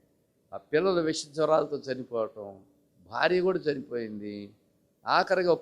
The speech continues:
కూతురు ఉంటే ఆ కూతురు కూడా చనిపోయింది. ఆ బర్మా దేశంలోనే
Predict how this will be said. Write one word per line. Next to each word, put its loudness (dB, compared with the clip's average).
కూతురు 0
ఉంటే -4
ఆ 4
కూతురు 0
కూడా 8
చనిపోయింది. -6
ఆ -8
బర్మా 0
దేశంలోనే -4